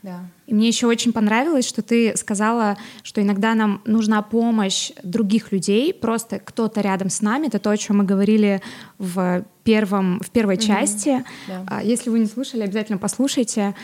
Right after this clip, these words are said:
Speaker 2: а, первую часть этого разговора, а, что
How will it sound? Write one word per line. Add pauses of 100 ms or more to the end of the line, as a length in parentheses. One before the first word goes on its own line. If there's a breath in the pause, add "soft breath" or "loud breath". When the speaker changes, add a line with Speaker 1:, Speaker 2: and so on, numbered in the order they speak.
(200 loud breath)
Speaker 2:
а,
первую
часть
этого
разговора, (180)
а,
что